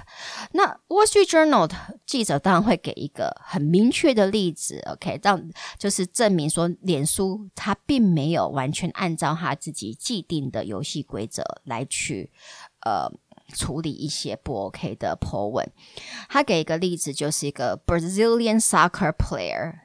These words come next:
named Neym-，Neymar。呃，因为我对于足球界我不太了解，所以他，他是说他是一个，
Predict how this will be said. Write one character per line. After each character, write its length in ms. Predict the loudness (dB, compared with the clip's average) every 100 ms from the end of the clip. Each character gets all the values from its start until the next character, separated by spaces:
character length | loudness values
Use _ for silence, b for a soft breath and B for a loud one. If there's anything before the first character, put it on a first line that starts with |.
| -4
named 420 | -2 0 -2 -4 _ _ -8
Neym-，Neymar。 960 | -4 -2 -4 -2 2 4 6 4 2 -4 B B B B -2
呃， 300 | 2 4 2 _ -2
因 140 | 2
为 60 | 4
我 100 | 2
对 280 | 0 -2 0
于 240 | -4 -6 _ _ _ _
足 240 | -8 -6 -4
球 360 | -4 -4 -6
界 320 | -8 -6 -6 -6
我 60 |
不 140 | -8 -12
太 280 | -8 -8 -6
了 260 | -6 -6
解， 320 | -6 -8 -6
所 120 | -4 -2
以 60 |
他， 260 | -2 -2 -2 B B B
他 120 | -6 0
是 120 | 2
说 180 | 2 2
他 160 | 0
是 140 | -2 -2
一 40 |
个， 160 | -2